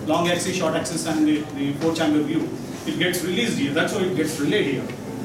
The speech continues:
And from here itself we can say, and then, you know, directly we are online and we can, uh, see the, what is the visual motion abnormality, and we can precisely, you know, uh, diagnose what is, what is happening at that time. So that is a phase two, which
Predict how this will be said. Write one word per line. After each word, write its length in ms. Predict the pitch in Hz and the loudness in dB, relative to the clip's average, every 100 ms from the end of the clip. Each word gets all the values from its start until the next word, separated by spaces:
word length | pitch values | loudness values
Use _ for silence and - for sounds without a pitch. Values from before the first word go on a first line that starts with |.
| - - 160 | -6 -2 0
And 180 | 165 170 | 0 0
from 120 | 175 | 0
here 320 | 165 214 214 | 2 2 2
itself 320 | - 214 202 | 0 0 -2
we 100 | 175 | -2
can 140 | 170 156 | -2 -2
say, 280 | 175 180 | 0 2
and 120 | 170 170 | 2 2
then, 100 | 165 | 4
you 80 | |
know, 160 | 160 165 | 4 2
directly 460 | 147 147 160 - 165 | 2 0 0 2 2
we 100 | 160 | 2
are 80 | |
online 640 | 147 151 151 147 143 143 143 - - - | 2 -2 0 0 2 0 0 -4 -8 -4
and 140 | 147 147 | 0 2
we 80 | |
can, 260 | 139 143 143 - | 2 2 2 0
uh, 120 | 135 | -4
see 360 | 135 - 151 151 - - 143 | -2 2 2 2 -2 -6 0
the, 240 | 143 139 139 | 2 2 2
what 120 | 156 | 2
is 100 | 151 | 4
the 100 | 151 | 2
visual 320 | 143 160 160 151 | 2 2 2 2
motion 260 | 151 139 143 | 0 0 -2
abnormality, 580 | 135 143 143 139 139 - | 0 0 2 2 0 0
and 120 | 131 | 0
we 140 | 143 | 2
can 160 | 143 143 - | 2 0 -2
precisely, 840 | 151 147 - 175 175 156 165 147 - - - 156 | -2 -2 0 0 0 -2 0 0 -2 -8 -8 -2
you 60 | |
know, 180 | 147 147 - - | -2 -2 -4 -8
uh, 200 | 135 127 127 - - | -6 -6 -6 -8 -8
diagnose 380 | 135 139 147 139 | -6 -2 0 0
what 160 | 131 - | -2 -4
is, 120 | 147 | -4
what 140 | 139 | -4
is 100 | - | -4
happening 320 | - - 139 | -4 -2 -2
at 60 | - - | -2 -6
that 20 | |
time. 100 | - - - - - - - | -8 -8 -8 -8 -8 -8 -4
So 140 | 165 156 | 0 2
that 160 | 165 | 0
is 120 | 165 | 0
a 80 | 190 | 0
phase 340 | 170 180 180 190 | 0 0 0 -2
two, 60 | |
which 500 | 208 175 160 - - | -4 -2 0 0 -4